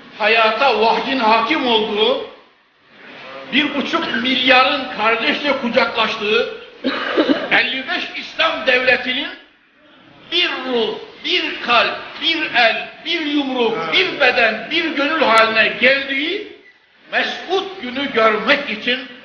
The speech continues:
Rabbi Zülcelal'imden ömür istiyorum inşallah. Evet muhterem Müslümanlar.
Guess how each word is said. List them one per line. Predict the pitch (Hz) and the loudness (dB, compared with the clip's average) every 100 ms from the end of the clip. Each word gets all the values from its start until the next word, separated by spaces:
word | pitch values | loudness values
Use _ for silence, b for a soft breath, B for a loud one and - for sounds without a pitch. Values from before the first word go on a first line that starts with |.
| - | -6
Rabbi | 208 214 214 | -2 0 -2
Zülcelal'imden | 214 208 - 196 196 190 202 196 202 202 202 | -6 -6 -2 2 4 4 0 2 2 2 -2
ömür | 202 196 202 180 | -2 -2 -2 -2
istiyorum | 170 - 165 165 156 147 151 | -2 -6 -4 -2 -2 -4 -4
inşallah. | 156 151 151 143 143 139 139 135 - - - - - - - - 143 | -2 -2 0 0 0 0 0 0 0 0 -2 -4 -6 -6 -8 -8 -2
Evet | 170 190 180 - | 2 4 2 -2
muhterem | - 170 156 | -4 -2 -2
Müslümanlar. | 151 147 147 139 | -4 -8 -8 -8